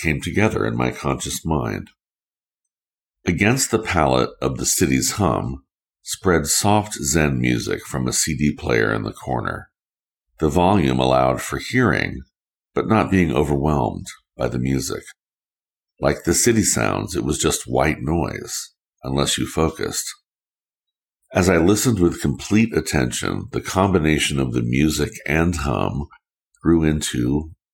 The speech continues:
an urban symphony. Squealing brakes ended in long cello notes. Honking horns in sitar chords. Far-off voices punctuated pan flutes.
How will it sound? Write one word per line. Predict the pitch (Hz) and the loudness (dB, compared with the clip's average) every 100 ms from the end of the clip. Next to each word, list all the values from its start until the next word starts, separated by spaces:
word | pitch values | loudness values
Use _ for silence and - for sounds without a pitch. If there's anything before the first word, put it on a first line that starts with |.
| _ _ _ - | _ _ _ -4
an | 80 | 2
urban | 82 87 85 | 4 2 0
symphony. | - 101 - - - - _ _ _ _ _ _ _ _ _ | -2 -4 -6 -6 -10 -14 _ _ _ _ _ _ _ _ _
Squealing | - - 85 78 80 73 | -4 2 2 4 4 2
brakes | 64 65 65 64 - - - | 2 2 2 0 -4 -4 -4
ended | 65 71 71 67 | -2 0 2 0
in | |
long | 62 62 64 67 65 | 0 2 2 0 -2
cello | - 67 60 52 | -2 -2 -2 -2
notes. | 50 50 50 - - - _ _ _ _ _ | -4 -6 -6 -6 -8 -10 _ _ _ _ _
Honking | - 85 80 76 65 | 0 0 2 -2 -2
horns | 71 87 85 82 87 87 - - _ _ | 2 2 4 2 2 0 -4 -8 _ _
in | 82 | -4
sitar | - 78 - 82 76 | -2 -4 0 2 2
chords. | - - 50 - - - - _ _ _ _ _ _ - | 0 -2 -2 -2 -6 -8 -10 _ _ _ _ _ _ -4
Far-off | 85 76 69 67 - | 0 2 2 0 0
voices | 62 65 - 58 60 - | 2 2 0 -2 -2 -4
punctuated | - 71 - 67 64 58 58 62 - | -2 -2 -2 0 0 0 -2 -6 -10
pan | 73 62 62 | -4 -4 -4
flutes. | - 87 76 - - - - | -4 0 0 -2 -6 -8 -10